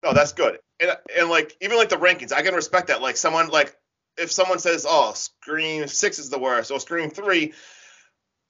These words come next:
I can res-, 'cause I love 'em all, and there's definitely different gripes about all of 'em, but, like, I don't know. I like 'em all, so I,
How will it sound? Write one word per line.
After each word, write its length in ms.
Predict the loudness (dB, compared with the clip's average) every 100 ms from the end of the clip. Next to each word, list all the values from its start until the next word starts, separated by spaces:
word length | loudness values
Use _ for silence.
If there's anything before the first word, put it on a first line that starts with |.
| 0
I 120 | 2
can 140 | 2 0
res-, 140 | -4
'cause 280 | -6 -6 -2
I 140 | 2
love 220 | 6 6 6
'em 120 | 4
all, 220 | 2 2
and 80 | 0
there's 100 | -2
definitely 320 | -4 -2 -6
different 260 | -6 -10 -4
gripes 260 | -2 -2
about 160 | -6 -2
all 180 | 0 0
of 80 | -2
'em, 60 | -8
but, 180 | -4 0
like, 240 | 0 -2 2
I 120 | 2
don't 160 | 4
know. 200 | 0 -6 -2
I 140 | 0
like 180 | 2 0
'em 80 | 2
all, 160 | 2
so 120 | 2 2
I, 340 | 2 2 0